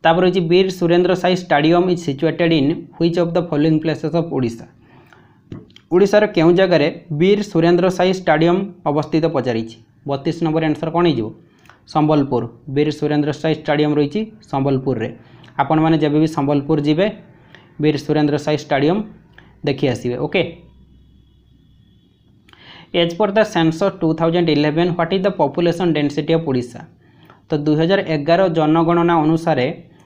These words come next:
ଓଡ଼ିଶାର ପପୁଲେସନ୍ ଡେନ୍ସିଟି କେତେ ଥିଲା ପଚାରିଛି। ସେନ୍ସସ୍ର ଓଡ଼ିଆ ହେଉଛି ଜନଗଣନା। ତ ସେନ୍ସସ୍ ପ୍ରତ୍ୟେକ ଦଶ ବର୍ଷରେ ଥରେ ହେଇଥାଏ, ଠିକ୍ ଅଛି।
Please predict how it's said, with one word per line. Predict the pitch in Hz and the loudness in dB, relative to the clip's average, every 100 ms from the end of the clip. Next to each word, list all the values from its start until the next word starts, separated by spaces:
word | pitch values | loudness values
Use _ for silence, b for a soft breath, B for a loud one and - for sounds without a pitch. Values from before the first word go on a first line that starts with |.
| b | b
ଓଡ଼ିଶାର | 151 165 180 185 | 0 0 0 0
ପପୁଲେସନ୍ | 165 143 165 165 180 175 | -2 0 0 0 0 2
ଡେନ୍ସିଟି | 156 151 165 160 | 2 0 -2 -4
କେତେ | 165 131 151 | -4 -2 -4
ଥିଲା | 147 160 | -2 -2
ପଚାରିଛି। | 147 127 123 117 117 _ _ _ - | -2 -4 -4 -6 -10 _ _ _ -8
ସେନ୍ସସ୍ର | 151 147 147 170 170 | -2 -2 0 -2 0
ଓଡ଼ିଆ | 156 156 151 | 0 2 0
ହେଉଛି | 151 220 226 - | 0 -4 -6 -8
ଜନଗଣନା। | 131 139 143 135 120 110 113 b b b b b b | -2 0 0 0 -2 -4 -10 b b b b b b
ତ | 151 | -8
ସେନ୍ସସ୍ | - 160 156 156 147 - | -2 0 0 0 -2 -2
ପ୍ରତ୍ୟେକ | 151 - 175 175 | -6 -2 0 2
ଦଶ | 151 - | 0 0
ବର୍ଷରେ | 165 160 170 165 | -2 0 0 0
ଥରେ | 160 156 | -2 0
ହେଇଥାଏ, | 135 123 113 120 | 0 -2 -6 -8
ଠିକ୍ | 156 165 | -4 -4
ଅଛି। | - | -6